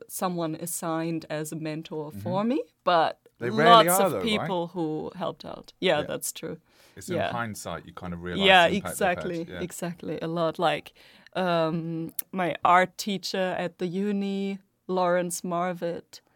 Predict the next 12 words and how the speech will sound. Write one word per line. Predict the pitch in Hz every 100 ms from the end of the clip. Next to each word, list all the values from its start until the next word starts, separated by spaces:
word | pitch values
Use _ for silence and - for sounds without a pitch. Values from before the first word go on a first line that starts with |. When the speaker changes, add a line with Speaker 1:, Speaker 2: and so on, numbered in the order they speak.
| _ _ _ -
Speaker 1:
Then, | 151 160 160 - -
like, | 180 160 160
when | 180 175
I | 170
got | 165 160 - -
to | 170 160 156 151 - _
Framestore, | - 202 180 175 - - 180 175 175 170 170 _ _ _ -
I |
had, | 165 180 165 156 170
uh, | 151 - - -
Kane | - 190 185 170
Garcia, | 170 175 - 208 196 190 185 185